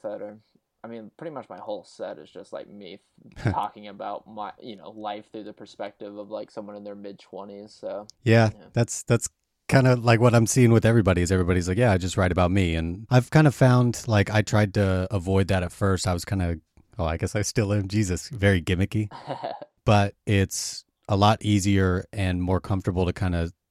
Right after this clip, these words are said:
Speaker 2: slip into stuff that it has to do with you rather than be like, "Hey, Sour Patch Kids," you know, like,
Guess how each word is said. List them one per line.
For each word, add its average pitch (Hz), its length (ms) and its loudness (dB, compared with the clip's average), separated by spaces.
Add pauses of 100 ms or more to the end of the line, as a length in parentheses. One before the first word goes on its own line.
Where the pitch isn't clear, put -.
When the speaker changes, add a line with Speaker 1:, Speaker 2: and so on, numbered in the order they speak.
Speaker 2:
slip - 400 0
into 87 600 -4
stuff - 400 -2
that 90 260 -4
it 98 80 -6
has 92 240 -4
to 110 100 0
do 95 120 2
with 90 180 -2
you 101 220 4
rather 92 300 2
than 95 180 0
be 92 120 0
like, 87 220 -2
"Hey, 143 360 4
Sour 156 280 4
Patch 113 280 2
Kids," 90 400 -2
you 107 60 0
know, 120 200 -2
like, 113 280 -4